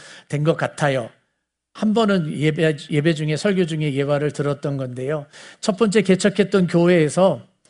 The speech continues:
어떤 분이 교회 방문을 하셨어요. 아, 그러면서 저에게 부탁을 하나를 하세요. 자기가 몇 월 며칠 날 미국을 떠나게 되는데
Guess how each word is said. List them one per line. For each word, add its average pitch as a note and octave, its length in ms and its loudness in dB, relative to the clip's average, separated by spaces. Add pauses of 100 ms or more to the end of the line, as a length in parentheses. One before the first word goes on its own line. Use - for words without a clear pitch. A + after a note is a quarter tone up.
(300)
어떤 G3 260 4
분이 F3+ 520 4
교회 E3+ 420 4
방문을 F3+ 640 4
하셨어요. C#3 640 -2 (340)
아, D#3 120 4
그러면서 F#3 520 4
저에게 D#3+ 580 2
부탁을 F#3+ 600 0
하나를 D3+ 400 -2
하세요. C#3 280 -4
자기가 D3 540 0 (300)
몇 C#3 160 0
월 E3+ 100 4
며칠 D#3 380 0
날 D3+ 240 2
미국을 D3 380 -2
떠나게 D3+ 640 0
되는데 C#3+ 600 -2